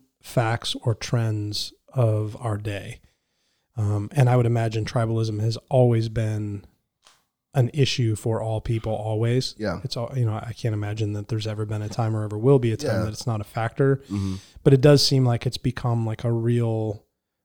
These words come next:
Speaker 1: it, just an important part of how, how we live our lives as human beings, but also what it means for us to follow Christ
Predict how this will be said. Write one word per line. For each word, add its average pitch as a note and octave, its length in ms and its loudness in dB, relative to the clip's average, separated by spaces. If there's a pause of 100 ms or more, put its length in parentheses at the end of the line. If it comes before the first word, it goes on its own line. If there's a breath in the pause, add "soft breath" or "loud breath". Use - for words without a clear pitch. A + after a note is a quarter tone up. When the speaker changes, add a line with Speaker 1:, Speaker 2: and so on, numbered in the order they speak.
(160)
Speaker 1:
it, D3 280 -12
just - 180 -2
an A#2+ 80 4
important A2 540 -2
part A#2 420 0
of G#2+ 300 0 (300)
how, A2+ 480 0 (1200 soft breath)
how C3+ 200 6
we C3 180 6
live B2 200 2
our A2+ 120 2
lives A2+ 360 -2
as G#2 140 -6
human A2 280 2
beings, A2+ 360 0
but A2+ 160 -8
also A#2+ 540 2
what A2+ 280 -2
it A2+ 140 -8
means A2+ 200 0
for A2+ 200 -4
us G#2+ 140 -6
to - 80 -2
follow G#2 300 -6
Christ G#2+ 540 -4